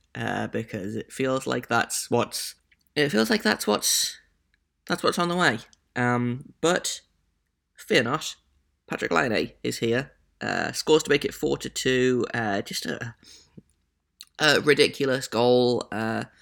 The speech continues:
sends, I think it was Damon Severson to the Shadow Realm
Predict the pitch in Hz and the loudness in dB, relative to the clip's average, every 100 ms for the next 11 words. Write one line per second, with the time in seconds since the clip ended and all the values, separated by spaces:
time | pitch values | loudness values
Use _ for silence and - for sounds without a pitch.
0 | - - - - 127 131 135 131 131 147 | -20 -20 -6 0 2 2 0 0 0 2
1 | 196 151 - 131 127 120 113 117 135 135 | 2 0 2 2 2 -2 -4 -4 -4 -4
2 | 120 - 120 110 107 - 113 104 104 - | -6 -4 -2 0 -2 -4 -4 -4 -4 -6
3 | 120 120 117 117 117 117 117 110 | -2 0 0 0 0 0 -2 -4